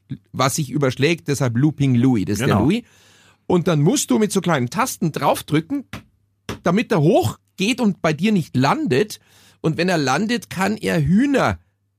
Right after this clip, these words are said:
Speaker 1: <laughs> kann der Hühner runterreißen. Das
Speaker 2: Ja,
Speaker 1: ist
Speaker 2: ja.
Speaker 1: so blöd, ja.
Speaker 2: Es ist bescheuert,
Speaker 1: Und
Speaker 2: aber
Speaker 1: wenn drei Hühnerchips weg sind, dann hast du verloren. Also der, der als erstes verloren hat, äh, äh,
Speaker 2: Trinkt.
Speaker 1: hat keine Hühner mehr und muss trinken. Ein Stammball Schnaps. Ah, gut, beim Kinderspiel natürlich nicht.
Speaker 2: <laughs>
Speaker 1: Das ist dann die Erwachsenenversion.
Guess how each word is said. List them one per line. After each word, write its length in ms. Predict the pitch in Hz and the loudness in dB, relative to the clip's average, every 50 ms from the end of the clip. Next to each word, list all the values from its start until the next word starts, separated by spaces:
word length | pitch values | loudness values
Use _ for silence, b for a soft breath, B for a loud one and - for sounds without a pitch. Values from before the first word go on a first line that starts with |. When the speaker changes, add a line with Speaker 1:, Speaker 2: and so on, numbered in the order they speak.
| _ _ _ _ _ _ _ _ _ _ _ _ _ _ - - - _ - | _ _ _ _ _ _ _ _ _ _ _ _ _ _ -20 -20 -20 _ -10
Speaker 1:
<laughs> 680 | - - 143 - - 247 - - - - 415 - - | -10 -10 -8 -4 -4 -4 -4 -4 -4 -6 -6 -6 -4
kann 160 | - - 254 | -4 -2 0
der 140 | 262 269 262 | 2 2 2
Hühner 420 | 254 262 302 403 453 453 370 254 208 | 4 4 4 4 4 4 2 2 2
runterreißen. 720 | 202 180 156 - 156 147 147 143 139 123 131 127 117 - | 0 0 0 0 0 0 0 0 0 0 0 0 -2 -2
Das 120 | 131 - | -2 0
Speaker 2:
Ja, 40 | - | 0
Speaker 1:
ist 60 | - - | 0 0
Speaker 2:
ja. 60 | 165 | 0
Speaker 1:
so 120 | 143 123 | 0 0
blöd, 400 | - - 117 110 104 101 95 - | 0 0 -2 -2 0 -2 -2 -4
ja. 240 | - 98 107 120 151 - - | -4 -2 -2 -2 -2 -4 -4
Speaker 2:
Es 140 | 117 107 107 | -2 -2 0
ist 100 | 107 - | 0 -2
bescheuert, 380 | 117 - - - 113 135 120 | -2 -4 -2 -2 -2 0 0
Speaker 1:
Und 100 | 180 185 | 0 0
Speaker 2:
aber 140 | 185 196 190 | 0 0 0
Speaker 1:
wenn 140 | 190 180 160 | 0 0 0
drei 260 | - 151 156 196 220 | -2 -2 0 0 0
Hühnerchips 640 | 202 262 285 277 285 247 - - 226 180 - - - | 2 2 2 2 0 -2 -2 -2 -4 -6 -4 -4 -4
weg 220 | 139 175 202 - - | -2 -2 -2 -4 -4
sind, 300 | - 247 262 262 - 233 | -2 0 0 0 0 0
dann 120 | 202 175 | 0 0
hast 200 | 175 190 180 - | 0 -2 -2 -2
du 60 | 185 160 | -4 -2
verloren. 300 | 185 170 156 135 120 110 | -2 -2 0 0 0 0
Also 120 | 147 156 | 0 0
der, 180 | 147 165 170 185 | 0 0 0 2
der 180 | 185 175 156 123 | 2 0 0 0
als 160 | 143 147 - | -2 -2 -2
erstes 540 | - 151 180 202 - - 185 160 - - 143 156 | -2 -2 0 0 0 -2 -4 -4 -6 -8 -10 -8
verloren 440 | - 143 135 135 143 160 185 190 175 | -4 -2 0 2 2 2 2 2 0
hat, 320 | 170 170 156 - - - - - | 0 -2 -2 -6 -10 -14 -6 -2
äh, 300 | 139 143 139 139 135 - | 0 2 2 2 0 -2
äh, 180 | - - 131 135 | -2 -2 0 0
Speaker 2:
Trinkt. 220 | 131 127 117 104 135 | 0 0 0 0 -2
Speaker 1:
hat 200 | 156 - - - | -2 -4 -4 -4
keine 220 | 139 143 143 135 | -4 -2 -2 0
Hühner 240 | 123 170 202 214 214 | 0 0 2 2 0
mehr 160 | 202 208 202 - | 0 0 0 2
und 80 | 185 170 | 2 2
muss 220 | 175 208 - - | 4 2 2 0
trinken. 460 | - - 220 214 202 - - 123 - | 0 0 0 0 0 0 -2 -2 -2
Ein 160 | - 131 151 156 | -2 -2 -4 -2
Stammball 420 | - 170 165 160 151 - 156 135 | -2 -2 -2 -2 -2 -2 -2 -2
Schnaps. 320 | - - 143 151 156 - - | -2 -2 -2 -2 -4 -4 -6
Ah, 40 | - | -4
gut, 240 | 135 - 214 - - | 0 0 0 0 0
beim 180 | 170 151 135 - | -2 -2 -2 -2
Kinderspiel 540 | - - 196 196 180 160 - - 170 160 160 | 0 0 2 2 2 2 0 -2 -2 0 2
natürlich 420 | 156 147 135 - 147 135 131 - | 2 2 0 0 0 2 2 2
nicht. 440 | 170 143 156 185 - - - - - - | 2 2 2 2 0 -2 -6 -8 -4 -4
Speaker 2:
<laughs> 640 | 202 196 185 208 - - 240 220 220 - 240 214 - | -4 -4 -4 -4 -2 -2 -2 -2 -2 -4 -10 -6 -2
Speaker 1:
Das 140 | 196 185 170 | 0 0 2
ist 160 | 220 214 - | 0 0 0
dann 100 | 196 170 | 0 -2
die 80 | 165 - | 0 0
Erwachsenenversion. 1300 | 143 151 127 135 156 196 - - - 262 240 214 214 220 269 - - 254 202 208 214 226 233 294 - | -2 -2 0 0 0 -2 -2 -4 -6 -2 0 0 2 0 0 0 0 2 2 4 4 2 2 0 -4